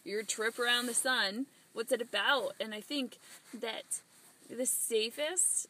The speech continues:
and safest in the best way, thing to prioritize from whatever paradigm you come from is, like,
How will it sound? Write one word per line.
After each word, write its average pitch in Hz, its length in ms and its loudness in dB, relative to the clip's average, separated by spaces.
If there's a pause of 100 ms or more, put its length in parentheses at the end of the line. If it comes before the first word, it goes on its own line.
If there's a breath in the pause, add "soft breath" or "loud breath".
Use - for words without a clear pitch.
(120)
and 220 220 -4
safest 233 500 2
in 233 120 0
the 220 60 -6
best 190 500 -8
way, 196 380 -2 (440 soft breath)
thing 233 220 -4
to 233 100 -6
prioritize 202 880 -6
from 233 160 -6
whatever 208 320 -6
paradigm 208 480 -8
you 202 80 -10
come 196 220 -12
from 330 220 -6 (340 loud breath)
is, 262 180 -2
like, 233 180 -4